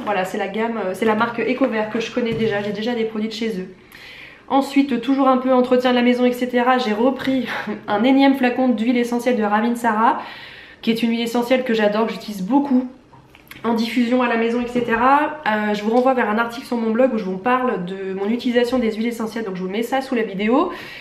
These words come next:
Ensuite, un produit que je connais déjà à nouveau avec un petit scotch pour pas que ça fuit dans le carton, donc super. L'eau nettoyante micellaire au calendula de chez Tidou. Ça, c'est un produit qu'on utilise très régulièrement avec, euh, Quentin pour nettoyer le visage d'Inès le matin ou les fesses ou autre.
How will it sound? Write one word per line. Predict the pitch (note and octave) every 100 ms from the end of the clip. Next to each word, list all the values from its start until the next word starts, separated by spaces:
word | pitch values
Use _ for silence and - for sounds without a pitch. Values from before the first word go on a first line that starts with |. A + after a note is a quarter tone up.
| - - - -
Ensuite, | C4+ C4+ D#4
un | B3+
produit | A#3+ C4 C#4+
que | B3
je |
connais | A#3+ C4+ B3
déjà | A#3+ C4 B3 A#3+
à | A3
nouveau | A3+ A3+
avec | B3 A#3+
un | G3+
petit | G3+
scotch | A#3+ C4 B3
pour | G3+
pas | B3
que | B3+
ça | C4
fuit | B3 B3+
dans | B3
le | A#3
carton, | A3 G#3+
donc | A#3 F#3+
super. | - B3 - B3 C4 C4
L'eau | A3 B3+
nettoyante | C4+ C4 B3+ C4 B3+
micellaire | B3 C4 B3 A#3+
au | A3
calendula | A#3+ A#3+ A#3 A#3 A#3
de | A3
chez | A3 A3+
Tidou. | - A#3+ A#3+ D4
Ça, | C#4+
c'est | C#4
un | B3+
produit | A3+ A#3+ B3
qu'on | B3
utilise | A3 G#3+ A#3 A3 G#3+
très | -
régulièrement | C4+ A#3+ A#3+ A3+ A#3 B3+ B3
avec, | G#3+ G3+ G#3
euh, | A3 G3+
Quentin | G3+ A3 A3+
pour | A3 G#3
nettoyer | G3+ G#3+ G#3+
le | G#3+
visage | F#3+ F#3+ G#3 G3+ F#3+
d'Inès | F3+ G#3 G#3 G#3 G3+
le |
matin | F#3+ F#3 G3 G#3 G#3
ou |
les | F3
fesses | - F#3+ F#3+ F3+
ou |
autre. | G3+ B3